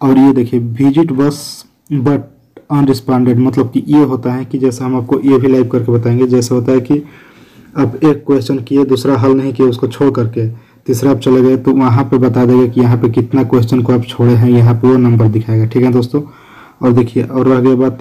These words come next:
यहाँ का mark review, मतलब कि review में जो ये जो है ना review का,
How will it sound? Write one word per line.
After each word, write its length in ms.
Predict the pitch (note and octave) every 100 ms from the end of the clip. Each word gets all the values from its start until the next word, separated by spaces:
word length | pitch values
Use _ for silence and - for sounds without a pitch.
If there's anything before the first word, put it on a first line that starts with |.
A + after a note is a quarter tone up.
| -
यहाँ 260 | C3 A#2 C#3
का 140 | C3
mark 380 | B2+ C3 C#3 C#3
review, 320 | B2 A#2 A#2+
मतलब 320 | A#2+ B2 B2
कि 100 | C3+
review 320 | B2+ A#2 C#3+
में 200 | C3+ A#2+
जो 180 | A2 A2 - - _ _ -
ये 140 | C3
जो 100 | C3
है 140 | C#3 C#3+
ना 100 | B2
review 340 | A#2+ A2+ B2+
का, 260 | A#2 A2+